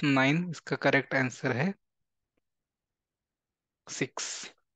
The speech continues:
माइनस सिक्स, not सिक्स। ओके, तो इसे कैसे हम सॉल्व कर सकते हैं? तो आपको जो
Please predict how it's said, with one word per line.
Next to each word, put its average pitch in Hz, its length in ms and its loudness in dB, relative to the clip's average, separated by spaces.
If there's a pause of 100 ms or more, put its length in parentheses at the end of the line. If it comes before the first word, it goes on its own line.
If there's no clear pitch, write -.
(1080)
माइनस 135 320 4
सिक्स, - 440 -16 (260)
not 147 200 0
सिक्स। - 520 -16 (720)
ओके, 208 240 2 (460)
तो 208 100 8
इसे 214 200 4
कैसे 165 540 4
हम 180 200 6
सॉल्व 160 280 4
कर 147 160 0
सकते - 340 -4
हैं? 131 280 -2 (680)
तो 156 100 6
आपको 160 760 6 (680)
जो 135 600 0